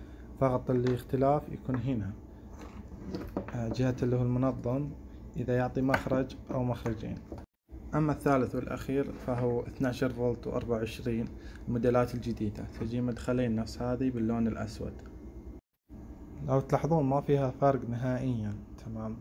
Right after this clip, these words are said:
فأنت لما تطلب تأكد أن الداس عندك مخرج أو مخرجين أو أربعة وعشرين أو اثناعش اللي تكون مخرجين باللون الأسود. إذا كنت ما تعرف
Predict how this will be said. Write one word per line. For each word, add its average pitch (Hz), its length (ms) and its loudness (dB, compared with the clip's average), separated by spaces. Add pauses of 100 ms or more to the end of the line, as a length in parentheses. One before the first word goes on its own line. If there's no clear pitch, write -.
(540)
فأنت 117 460 2
لما 135 220 4
تطلب 131 460 2
تأكد 127 520 0
أن 117 160 0
الداس 117 440 0
عندك 113 320 -2
مخرج 131 540 0 (640)
أو 131 80 2
مخرجين 127 680 2 (260)
أو 127 200 4
أربعة 123 360 0
وعشرين 117 580 0
أو 123 60 2
اثناعش 107 600 -2
اللي 117 160 -4
تكون 120 220 -4
مخرجين 120 520 0
باللون 117 320 4
الأسود. - 440 -4 (500)
إذا 127 140 2
كنت 143 260 -2
ما 151 140 6
تعرف 123 420 2